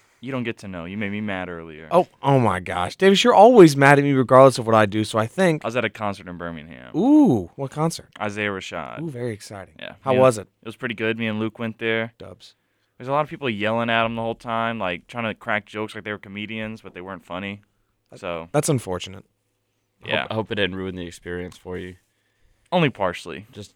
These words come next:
Speaker 3: just a little bit.
Speaker 1: The concert was good enough that I don't care.
Speaker 3: Don't care.
Speaker 1: I do care, obviously. I just mentioned it, but hey, here we are.
Speaker 3: All right, Alex, I will throw it over to you. How are you feeling on this, uh, this Monday morning? You, you ready for another week of excitement here?
Speaker 2: Well,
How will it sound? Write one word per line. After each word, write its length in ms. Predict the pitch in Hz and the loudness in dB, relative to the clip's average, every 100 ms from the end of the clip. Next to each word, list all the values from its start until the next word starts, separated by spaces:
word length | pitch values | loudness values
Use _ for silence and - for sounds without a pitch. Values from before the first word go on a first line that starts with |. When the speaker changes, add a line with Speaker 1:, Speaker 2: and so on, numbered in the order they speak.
| - | -20
Speaker 3:
just 220 | 104 - | -18 -10
a 40 | 101 | -8
little 220 | 98 92 | -6 -8
bit. 260 | 98 101 | -6 -4
Speaker 1:
The 80 | 147 | -4
concert 340 | 143 156 151 135 | 2 2 2 0
was 140 | 117 | -2
good 200 | 113 107 | 0 -2
enough 300 | 101 95 - | 0 -2 -2
that 100 | 90 | 0
I 100 | 92 | 0
don't 180 | 90 - | 0 -8
care. 360 | 87 78 78 - | -10 -10 -10 -14
Speaker 3:
Don't 220 | - 98 - | -12 -12 -10
care. 260 | 87 87 - | -12 -10 -2
Speaker 1:
I 100 | 131 | -2
do 160 | 117 | -2
care, 180 | 95 98 | -6 -2
obviously. 300 | 87 85 - | -2 -2 -10
I 40 | 82 | -16
just 100 | 85 | -16
mentioned 300 | 82 - 69 | -18 -18 -20
it, 160 | 67 _ | -20 _
but 200 | 76 - _ _ _ _ _ _ _ _ _ _ _ _ _ _ | -14 -14 _ _ _ _ _ _ _ _ _ _ _ _ _ _
hey, 220 | 104 92 85 | -6 -6 -6
here 120 | 95 | -12
we 100 | 95 | -10
are. 180 | 90 85 - | -8 -10 2
Speaker 3:
All 120 | 131 | 6
right, 120 | 123 | 8
Alex, 460 | 98 104 101 - - | 8 6 4 -2 -6
I 80 | 107 | -6
will 80 | |
throw 220 | 110 120 113 | -4 -2 -2
it 40 | |
over 140 | 107 | -2
to 60 | 101 | -4
you. 260 | 101 117 113 | -4 -2 0
How 100 | 107 | -2
are 60 | |
you 160 | 104 107 | -2 -6
feeling 480 | - 107 101 95 95 | -4 -2 -2 -4 -8
on 240 | 92 92 | -8 -8
this, 260 | 92 90 90 | -10 -12 -6
uh, 200 | 90 80 | -6 -6
this 160 | 98 | -10
Monday 320 | 95 98 92 | -10 -6 -4
morning? 460 | 90 92 95 92 95 98 | -4 -4 -4 -6 -8 -10
You, 200 | 95 78 | -6 -4
you 100 | 101 | -4
ready 140 | 104 | -4
for 140 | 98 | -6
another 220 | 95 98 95 | -6 -4 -4
week 300 | 98 98 - | -6 -10 -12
of 80 | |
excitement 560 | 92 - 95 95 101 98 | -14 -8 -4 -4 -4 -10
here? 200 | 101 104 | -4 4
Speaker 2:
Well, 260 | 180 180 | 8 8